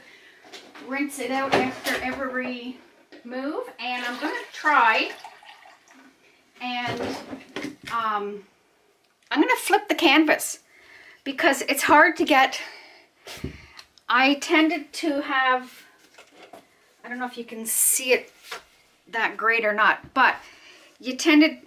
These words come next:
it was in the same spot. So I was, like, the wood grain started. I'm thinking I might do one this way,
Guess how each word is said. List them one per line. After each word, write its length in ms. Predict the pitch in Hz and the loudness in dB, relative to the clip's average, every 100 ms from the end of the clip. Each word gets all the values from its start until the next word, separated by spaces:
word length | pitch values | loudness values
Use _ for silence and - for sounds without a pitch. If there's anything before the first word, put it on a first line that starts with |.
| - | -6
it 140 | 240 | -2
was 280 | 247 240 - 254 | -2 -4 -6 -4
in 120 | 269 | -2
the 80 | 254 | 0
same 280 | 302 254 | 0 0
spot. 480 | 247 - 226 175 - - - - - - _ _ | -2 2 4 4 0 -12 -20 -16 -16 -16 _ _
So 800 | - - - 359 277 240 277 - | -10 -6 -2 4 6 6 6 2
I 140 | - 294 | 2 2
was, 280 | 381 - - _ - | 2 -6 -10 _ -10
like, 280 | 214 214 | -8 -6
the 100 | 202 | -6
wood 240 | 202 220 214 | -2 -2 -2
grain 280 | 208 196 190 | -4 -2 -6
started. 400 | - 180 156 151 - - - - - | -4 -4 -4 -8 -14 -18 -18 -18 -4
I'm 200 | 240 247 | -2 0
thinking 360 | 320 339 466 269 | 0 0 2 2
I 100 | 254 | 2
might 380 | 240 226 - - _ _ _ _ - | 0 -2 -4 -16 _ _ _ _ -14
do 180 | 233 247 | -6 -4
one 300 | 240 254 269 | 0 4 4
this 240 | 277 - | 2 0
way, 340 | 254 233 302 | 2 4 4